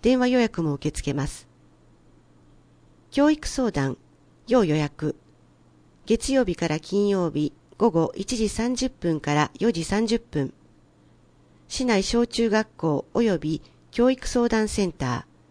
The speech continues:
ー、樹木寺会館一階。問い合わせ先、教育相談センター、樹木寺会館内。電話、四四三一四零零。ファックス、四四三九七七九。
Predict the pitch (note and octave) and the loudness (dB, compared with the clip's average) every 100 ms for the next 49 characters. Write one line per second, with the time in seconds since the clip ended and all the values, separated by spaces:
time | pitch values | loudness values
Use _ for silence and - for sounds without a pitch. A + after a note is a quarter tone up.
0 | _ _ _ - F#3+ A3+ B3+ A3+ A3+ G#3+ | _ _ _ -6 -2 -2 -2 -4 -2 -2
1 | - C#3 G#2+ - - - C#3+ - _ _ | -2 -6 -6 -12 -10 -4 -2 -4 _ _
2 | _ _ _ _ _ _ _ _ _ _ | _ _ _ _ _ _ _ _ _ _
3 | _ - B3+ C#4+ C#4 B3+ - - G#3 - | _ 0 4 6 4 2 -2 -6 -6 -6
4 | E3+ - _ _ _ - C#4 C4 - C4 | -8 -8 _ _ _ 2 2 2 -2 0
5 | B3+ A#3 A3+ - G3 - D3 C#3+ - _ | 2 0 0 -2 -4 -2 -2 -2 -4 _
6 | - C#3+ A#3 B3+ B3 - A3 G#3+ A3 F3 | -10 -2 0 0 -2 -2 -2 0 -2 -2
7 | C3+ B2+ - - _ _ _ _ _ - | -4 -6 -8 -20 _ _ _ _ _ -8
8 | G3 A3 G#3 F#3+ F#3 - _ _ _ - | 0 0 2 2 0 -4 _ _ _ 0
9 | B3 C4 B3+ F#3+ - D3+ - _ _ _ | 2 2 2 2 0 -4 -4 _ _ _
10 | - - B3+ B3+ E3 D3+ D#3 D3 C3+ - | -14 -4 0 0 0 0 0 0 -2 -6
11 | _ _ _ _ _ _ B3 B3 - - | _ _ _ _ _ _ -2 -2 -2 -12
12 | - D#3+ - _ _ _ A3 B3+ C4 F#3+ | -4 -2 -4 _ _ _ 0 2 2 0
13 | - D#3+ D#3 - _ _ - C4 C4+ A#3+ | -2 -4 -4 -8 _ _ -6 -2 0 0
14 | D3+ C#3+ D#3 - D3+ C#3 | -2 -2 -6 -6 -4 -4